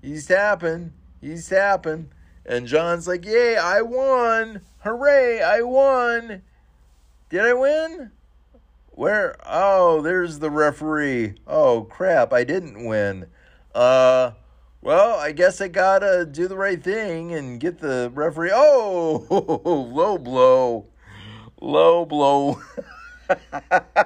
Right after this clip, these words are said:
Oh, John walked into that one.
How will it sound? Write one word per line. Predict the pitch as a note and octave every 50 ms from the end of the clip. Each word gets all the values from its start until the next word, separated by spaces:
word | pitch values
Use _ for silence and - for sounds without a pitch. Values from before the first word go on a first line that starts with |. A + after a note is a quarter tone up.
| - _ _ _ _ - F3+ F#3+ F#3+ F#3+ F#3+ - F#3 - -
Oh, | - - C#3 D#3 D#3+ D#3 D3 D3 C#3+ C#3 C#3 C3+ C3 B2+ B2+ B2 A#2+ A#2 A2+ G#2+ G#2+ G#2+ G#2+ G#2 G2+ G2+ G2
John | F#2+ G#2 B2 B2+ C3 C3+ C3+ C3 B2+
walked | B2+ B2+ C3+ C#3 C#3+ - -
into | B2+ A2 A2+
that | A#2+ B2 B2+ B2+ B2+ A#2+ G#2+
one. | G#2 G#2 G#2 G2+ G2+